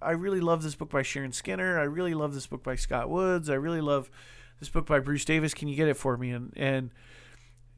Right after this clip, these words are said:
show that they are important, show that Black Lives Matter, because we need to be out there and supporting everybody and everybody that's trying to, to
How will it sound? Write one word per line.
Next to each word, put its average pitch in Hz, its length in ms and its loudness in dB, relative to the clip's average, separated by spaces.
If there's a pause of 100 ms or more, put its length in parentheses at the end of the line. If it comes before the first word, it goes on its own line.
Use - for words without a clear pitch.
(140)
show 214 600 8
that 151 340 2
they 156 580 4
are 143 360 4
important, 143 680 -4 (100)
show 175 480 0
that 151 300 -4
Black 135 360 0
Lives 127 360 0
Matter, 131 420 -2
because 131 380 -2
we 135 100 0
need 156 300 -2
to 151 100 2
be 135 160 2
out 131 220 2
there 127 260 0
and 123 340 -6
supporting 131 600 -2
everybody 135 720 0 (420)
and 139 80 -2
everybody 156 380 0
that's 139 240 -4
trying 147 320 -2
to, 139 100 -2
to 131 680 -2